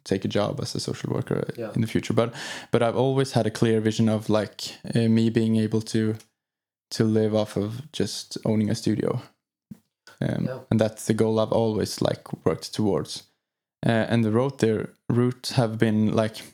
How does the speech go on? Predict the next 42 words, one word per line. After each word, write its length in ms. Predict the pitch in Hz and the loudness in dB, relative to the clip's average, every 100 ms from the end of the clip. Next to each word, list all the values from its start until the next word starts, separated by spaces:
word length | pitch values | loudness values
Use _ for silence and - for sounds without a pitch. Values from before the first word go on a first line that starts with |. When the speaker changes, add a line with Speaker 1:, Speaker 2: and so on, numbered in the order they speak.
| _ _ _ _ _ _ _ - - - - - - _ - | _ _ _ _ _ _ _ -12 -10 -10 -14 -18 -18 _ -2
Speaker 1:
um, 420 | - 117 113 113 - | 0 2 2 0 0
that's, 260 | 120 123 | -2 -2
uh, 180 | - - | -6 -4
like, 240 | - 131 131 | 0 0 2
I 100 | 123 | 2
haven't 260 | 131 135 | 2 0
focusing 500 | 139 143 - - 117 | 0 -2 0 0 0
too, 480 | 113 120 110 - - - | 0 0 0 -2 -8 -8
that 180 | - 120 | -2 0
much 260 | 117 113 - | 2 0 0
on 120 | 113 | 2
writing 280 | 110 104 107 | 2 2 2
my 120 | 104 | 2
own 160 | 107 107 | 2 2
music 600 | 107 - 107 - - - _ _ - | 2 2 -2 -2 -12 -18 _ _ 0
lately 240 | 110 113 | 2 0
because 340 | 107 113 107 - | 0 0 -2 0
that 160 | 117 110 | 0 2
won't 320 | 113 113 - | 0 0 -2
take 220 | - 104 | 0 2
me 100 | 113 | 2
to 140 | 113 113 | 2 2
my 140 | 107 | 2
goal, 480 | 104 110 135 190 185 _ | 2 2 2 0 -2 _
Speaker 2:
Yeah. 140 | 123 110 - | -8 -8 2
Speaker 1:
really. 200 | 113 107 | 2 4
So 160 | 117 | 2
I've 80 | 117 | 2
been 100 | 113 | 2
focusing 400 | 113 123 120 120 | 2 2 4 2
really 180 | 113 113 | 4 4
hard 300 | 110 117 110 | 4 2 2
on, 120 | 110 | 2
like, 180 | 107 107 - _ - - | 2 0 -6 _ -8 -2
um, 440 | - 113 110 110 - | 0 2 2 0 0
on, 220 | 120 110 | 2 2
like, 240 | 110 110 - | 2 0 -2
the 80 | |
studio 360 | 117 - 110 101 | -6 0 0 0
thing, 200 | - 78 | 0 -2
Speaker 2:
Yeah, 140 | 69 - - | -4 -8 -16
yeah. 120 | - | -12